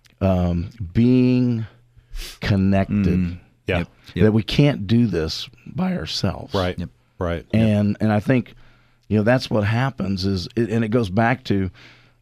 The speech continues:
Speaker 1: uh, the fading people. They're, they're not willing to take the steps to stay
Speaker 2: Yeah.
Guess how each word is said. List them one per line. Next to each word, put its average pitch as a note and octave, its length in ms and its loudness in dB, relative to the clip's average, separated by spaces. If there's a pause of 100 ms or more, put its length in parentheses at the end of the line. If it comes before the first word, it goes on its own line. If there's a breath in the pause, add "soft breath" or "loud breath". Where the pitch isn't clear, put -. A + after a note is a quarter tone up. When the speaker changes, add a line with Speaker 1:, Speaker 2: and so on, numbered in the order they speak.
(140)
Speaker 1:
uh, G2+ 180 2
the - 180 0
fading D3+ 560 2
people. F#2+ 600 -4 (880)
They're, A#2 260 0 (480 soft breath)
they're A#2+ 140 4
not C3 240 2
willing C3 360 2
to G#2+ 60 -2
take A#2 300 2
the - 80 -4
steps - 640 -2
to G2 180 -6
stay F#2 680 -2 (420 soft breath)
Speaker 2:
Yeah. - 60 -20